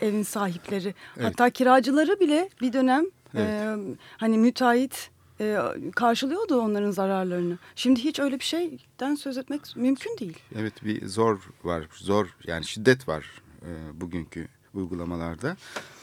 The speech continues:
Speaker 2: Bu kö-, köprü meselesi aslında bütün bu şeyi tamamen alt üst edecek. E, yeni bir yerleşim alanına yapılması o yüzden gerekli.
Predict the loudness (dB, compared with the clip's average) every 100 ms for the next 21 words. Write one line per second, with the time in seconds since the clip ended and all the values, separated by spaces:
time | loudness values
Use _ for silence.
0 | 0 0 0 -10 -10 -4 -4 -2 -2 -2
1 | 0 -2 0 -2 -2 -4 -4 -4 -4 -4
2 | -2 -2 0 0 2 2 0 -2 -10 _
3 | -20 -20 -20 _ 0 4 4 2 -4 -2
4 | -2 -2 -4 -4 -20 -20 _ _ _ -20
5 | -20 _ 0 4 4 4 6 8 8 4
6 | 2 4 6 4 2 0 -4 2 6 6
7 | 6 2 2 -2 -4 -12